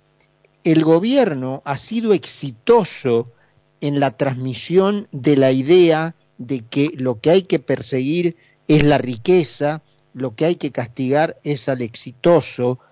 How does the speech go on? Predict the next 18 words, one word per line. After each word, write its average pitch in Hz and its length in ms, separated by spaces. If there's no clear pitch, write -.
y 147 60
una 240 300
parte 214 560
del 135 180
país 165 560
sustancial 139 1200
ha 156 160
comprado 175 880
ese 127 200
mensaje? 117 760
¿Usted 285 380
es 214 160
optimista 160 800
de 131 140
que 143 140
todo 226 300
este 151 300
desastre 123 880